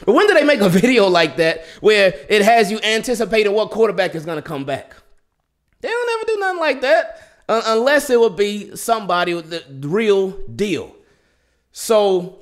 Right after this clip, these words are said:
we should have figured. And then I remember Aditi Kinkabawa, the reporter who used to cover the Steelers a lot. She still does a little bit, but she been heavy covering the Ravens for the last couple of years.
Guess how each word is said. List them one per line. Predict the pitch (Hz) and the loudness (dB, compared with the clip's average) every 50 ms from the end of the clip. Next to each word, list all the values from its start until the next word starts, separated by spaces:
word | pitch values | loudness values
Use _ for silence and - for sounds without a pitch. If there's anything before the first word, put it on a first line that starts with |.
| - _ _ | -20 _ _
we | 208 220 285 339 | -10 -6 -4 -4
should | 320 - 269 202 | -2 -2 -2 -2
have | 196 - | -2 -2
figured. | - - 226 214 196 160 160 151 143 - - - - - | 0 0 2 2 2 2 0 -2 -2 -4 -8 -14 -6 -4
And | 175 180 180 | -2 0 2
then | 208 226 226 | 2 2 4
I | 220 | 2
remember | 208 196 208 220 220 196 196 170 | 2 0 0 -2 -2 0 0 0
Aditi | 143 143 135 180 208 208 214 202 | 0 -2 -4 -6 -6 -6 -8 -8
Kinkabawa, | - 202 190 175 143 139 120 120 196 214 214 214 208 202 196 196 165 | -6 -6 -6 -4 -4 -4 -2 0 2 4 4 4 4 2 0 0 -2
the | 151 139 | -4 -4
reporter | 139 135 135 - 214 214 220 214 190 | -6 -6 -4 0 0 2 2 2 0
who | 165 156 | 0 -2
used | 156 208 240 214 202 | -2 -2 -4 -4 -4
to | 190 | -2
cover | - 202 190 175 170 | 0 2 2 2 0
the | 156 | -2
Steelers | - - - 196 190 180 170 160 151 131 113 110 113 110 104 82 | -6 -2 0 0 2 2 0 -2 -6 -8 -12 -14 -16 -18 -18 -16
a | 110 113 | -12 -8
lot. | 117 120 131 151 160 160 175 180 - - - | -6 -2 0 0 2 2 0 0 -4 -8 -14
She | 214 233 | -14 -12
still | - - 196 160 | -6 -4 -4 -2
does | 135 160 156 127 113 | 0 0 -2 -2 -2
a | 120 | -2
little | 143 160 139 117 | -2 -2 -2 -2
bit, | 120 120 117 110 | -4 -4 -4 -4
but | 113 139 135 131 - - - - - _ _ | -4 -4 -4 -4 -4 -8 -14 -20 -20 _ _
she | - 294 381 | -2 0 0
been | 349 220 170 | 2 2 2
heavy | 165 208 226 160 151 | 2 2 2 2 0
covering | - 175 151 135 135 123 | -2 -2 -4 -4 -4 -4
the | 117 | -2
Ravens | 131 151 147 127 110 | 0 0 0 -2 -4
for | 104 113 | -8 -10
the | 107 | -8
last | 113 120 113 104 - | -6 -6 -6 -6 -8
couple | 131 120 92 87 | -8 -10 -10 -10
of | 82 | -8
years. | 87 127 139 104 - - - - - - | -4 -4 -4 -4 -4 -8 -16 -20 -20 -20